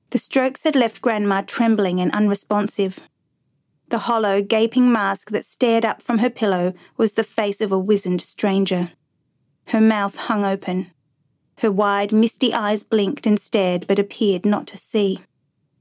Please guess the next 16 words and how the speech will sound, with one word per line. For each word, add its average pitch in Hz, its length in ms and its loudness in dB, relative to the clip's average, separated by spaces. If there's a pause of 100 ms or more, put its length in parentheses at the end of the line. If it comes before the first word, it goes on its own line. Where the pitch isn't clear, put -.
(760)
I 240 80 0
patted 240 400 -2
her 220 140 0
small, 214 480 2
frail 214 420 -2
hand, 190 460 -2 (280)
and 226 160 2
my 226 140 0
mind 226 340 0
filled 254 300 0
with 254 180 -2
images 190 440 0
from 196 180 0
a 190 40 4
not-so-distant 202 800 0
past. 180 540 -4